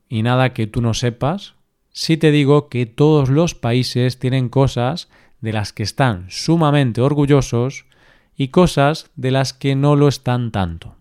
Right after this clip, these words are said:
En España hay muchas cosas que tenemos que mejorar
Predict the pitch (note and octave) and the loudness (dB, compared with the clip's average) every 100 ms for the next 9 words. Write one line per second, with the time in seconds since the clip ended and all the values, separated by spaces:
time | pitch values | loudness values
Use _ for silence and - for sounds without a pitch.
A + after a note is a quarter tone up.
0 | _ _ _ _ _ G#2 G#2 - C#3+ C#3+ | _ _ _ _ _ -6 -6 0 2 4
1 | C#3+ D#3 - A2 A2 A#2+ A#2+ - C3+ C3 | 2 0 -2 -4 -2 -2 -4 -2 -2 0
2 | C#3+ E3+ - - G2+ G#2 G#2 A#2 A2+ - | 0 -2 -8 -8 -6 -4 -4 -2 -4 -6
3 | G2 F2 G2+ C3 C#3 F3+ | -8 -6 -2 0 0 -2